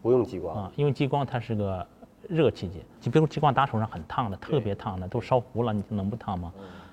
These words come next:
Speaker 2: 它有一个热传导，
Speaker 1: 嗯。
Speaker 2: 就它周边的组织也可能造成损伤。
Speaker 1: 哦。
Speaker 2: 因为小结很小，如果是良性病变，我们就是冷器械，就是剪子，
Speaker 1: 哦。
Speaker 2: 显微剪刀切。
Speaker 1: 哦。
Speaker 2: 嗯。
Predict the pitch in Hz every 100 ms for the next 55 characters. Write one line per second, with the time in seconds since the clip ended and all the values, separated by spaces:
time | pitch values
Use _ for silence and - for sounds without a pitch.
0 | - _ - - 156 117 107 123 117 120
1 | - 110 113 - - - 98 - - 139
2 | 131 - 165 156 151 127 107 95 101 101
3 | - - - _ - 113 123 - 110 98
4 | 95 95 - 76 85 85 - - - -
5 | 107 - - - 147 147 113 95 135 127
6 | 110 135 92 76 - - 110 139 107 98
7 | 101 120 110 101 95 87 92 107 107 92
8 | 82 73 - 90 78 92 90 - - -
9 | - - 85 95 101 120 - - - 110
10 | 120 131 98 98 135 127 90 98 117 151
11 | - 117 127 131 139 139 143